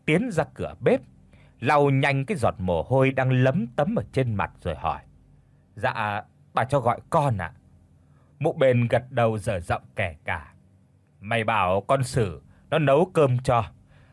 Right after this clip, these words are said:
còn theo bà ra chợ sắm cái lễ cho cậu cả đi học đi." Chị Cần quay trở ra sau, gọi chị Sử, nhanh chóng giao lại công việc bếp núc theo lời của mụ chủ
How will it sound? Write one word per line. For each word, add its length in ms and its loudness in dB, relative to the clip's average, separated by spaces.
còn 400 2
theo 160 2
bà 180 0
ra 120 -2
chợ 260 -2
sắm 240 -4
cái 140 0
lễ 260 4
cho 180 -2
cậu 120 -2
cả 240 -10
đi 140 -4
học 320 -6
đi." 140 -14
Chị 140 2
Cần 400 2
quay 240 0
trở 200 0
ra 180 -2
sau, 380 -2
gọi 380 2
chị 180 -8
Sử, 360 -8
nhanh 240 0
chóng 300 0
giao 280 2
lại 120 -2
công 260 -2
việc 260 -8
bếp 280 -2
núc 200 0
theo 160 2
lời 360 -2
của 120 -12
mụ 200 -6
chủ 280 -8